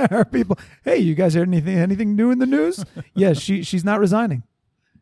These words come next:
Speaker 1: She's gonna stick with it.
Speaker 2: This is why it's important to have sensors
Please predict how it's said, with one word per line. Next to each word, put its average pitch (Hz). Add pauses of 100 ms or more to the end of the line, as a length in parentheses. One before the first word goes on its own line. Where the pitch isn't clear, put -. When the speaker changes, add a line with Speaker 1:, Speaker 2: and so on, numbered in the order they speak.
(100)
Speaker 1:
She's 175
gonna 202
stick -
with 196
it. 160
Speaker 2:
This -
is 175
why 175
it's 165
important 151
to 131
have 123 (260)
sensors -